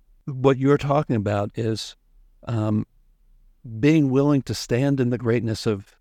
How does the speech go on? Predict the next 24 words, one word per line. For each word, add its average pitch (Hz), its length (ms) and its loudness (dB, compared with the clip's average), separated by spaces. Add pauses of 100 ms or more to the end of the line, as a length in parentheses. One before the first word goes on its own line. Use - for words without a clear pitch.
(140)
those 120 460 2
in 113 80 0
our 117 200 2
lives, - 560 -4 (920)
even 123 340 2
when 113 160 2
they're 107 120 0
not 98 260 -2
there, 95 280 -6 (100)
whether 120 440 0
it's 127 140 -4
family, 117 500 0
whether 110 340 0
it's 120 160 -4
friends, 117 580 -4
whether 117 340 0
it's - 260 -8 (440)
colleagues 131 600 0
at 120 140 0
work 123 360 0
or 92 220 -2
members 120 360 -2
of 107 100 -4
our 113 160 -4